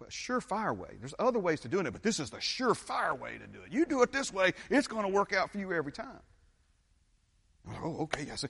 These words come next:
See, this appeals to our flesh. It appeals to our sense of reasoning. It, it appeals to the way we've been conditioned by the world to think. What did he say? He said,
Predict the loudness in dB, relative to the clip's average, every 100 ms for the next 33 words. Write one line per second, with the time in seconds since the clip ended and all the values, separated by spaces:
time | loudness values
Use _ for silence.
0 | -10 -6 -4 -4 -2 -2 -2 2 2 2
1 | -2 -2 4 4 4 -4 -2 -2 -2 -6
2 | -6 -6 -6 -4 0 0 -2 -4 -4 -2
3 | -4 2 2 0 -4 -2 -2 -2 -8 -2
4 | 2 2 2 0 2 6 6 6 -2 0
5 | 2 4 4 4 -2 -4 -4 -8 -18 _
6 | _ _ _ _ _ _ _ _ _ 0
7 | 2 4 4 2 4